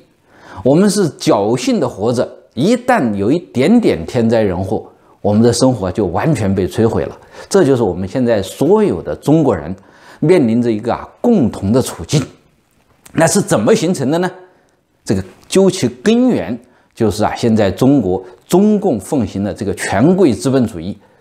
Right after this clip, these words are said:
中国人民非常的勤劳啊，也非常的聪明，我们赚钱呢不遗余力，但是呢，我们还是生活在贫困当中。全世界所有的华人在任何地方，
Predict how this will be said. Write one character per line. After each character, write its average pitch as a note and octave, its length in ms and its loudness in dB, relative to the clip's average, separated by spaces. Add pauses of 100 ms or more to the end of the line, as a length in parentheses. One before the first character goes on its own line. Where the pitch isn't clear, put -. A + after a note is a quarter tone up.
(220)
中 A#3 180 4
国 - 80 4
人 F3 80 0
民 G3+ 100 2
非 C#4 200 0
常 F3 140 0
的 D#3 80 0
勤 C3+ 220 -2
劳 G2 240 0 (320)
啊， F#2 140 -12 (100)
也 B2 220 0
非 B3+ 240 0
常 D3 160 0
的 D3+ 80 2
聪 F3+ 200 0
明， A#2+ 240 0 (120)
我 F#2 100 -12
们 A#2+ 140 -4
赚 F3 200 -2
钱 - 160 -4
呢 C#3 100 2
不 C#3+ 200 -2
遗 C#3 240 2
余 A#2+ 160 2
力， G#3+ 240 0 (200)
但 C3+ 120 0
是 B2 140 -2
呢， B2 140 0 (300)
我 F#2+ 100 -6
们 F#2+ 200 -2
还 D3 400 0
是 F3 160 0
生 C3 220 0
活 G#2 140 -4
在 G#2+ 100 0
贫 F#2+ 240 -6
困 G2+ 160 -2
当 F2+ 160 -2
中。 F2+ 160 -2 (380)
全 A3+ 360 2
世 C4 220 2
界 G3 160 4
所 B3+ 260 2
有 D3 140 2
的 A#2 80 -2
华 A2+ 200 0
人 C3 200 0
在 F3 100 2
任 B3 380 2
何 B2 160 0
地 B2 180 2
方， B2 240 -2